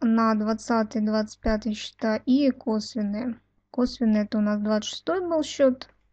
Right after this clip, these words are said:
и, а, сорок четвёртый. На добровольное страхование у нас не было в ходе задачи расходов. Прочие расходы. Здесь достаточно много расходов было различных.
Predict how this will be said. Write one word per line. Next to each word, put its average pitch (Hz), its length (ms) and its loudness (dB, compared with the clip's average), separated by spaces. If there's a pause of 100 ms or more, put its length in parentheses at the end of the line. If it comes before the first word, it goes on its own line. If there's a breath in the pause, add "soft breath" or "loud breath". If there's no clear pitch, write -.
(580)
и, 247 420 2
а, 208 240 0
сорок 220 360 -4
четвёртый. 214 560 -10 (560 soft breath)
На 240 180 2
добровольное 226 500 4
страхование 220 680 0
у 214 40 2
нас 220 240 -2
не 339 140 -2
было 349 360 -2
в - 140 -10
ходе 240 220 0
задачи 226 640 -2 (120)
расходов. 214 640 -6 (840)
Прочие 311 400 -2
расходы. 240 680 -2 (200)
Здесь 226 680 -4
достаточно 220 720 -4
много 220 340 0
расходов 330 560 -6
было 285 320 2
различных. 233 720 -2